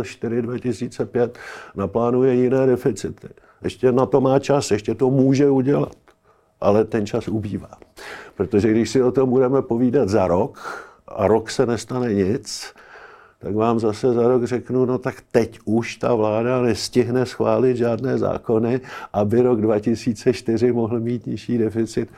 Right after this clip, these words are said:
tak jak vám to dneska říkám o tom roce dva tisíce tři.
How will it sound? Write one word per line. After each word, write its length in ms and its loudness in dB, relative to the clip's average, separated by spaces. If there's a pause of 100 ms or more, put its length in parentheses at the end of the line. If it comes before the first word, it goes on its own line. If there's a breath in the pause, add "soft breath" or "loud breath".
tak 240 -2
jak 180 -4
vám 240 -4
to 140 -2
dneska 440 -4
říkám 420 -4
o 100 -8
tom 240 -8
roce 280 -6
dva 180 -6
tisíce 520 -12
tři. 180 -20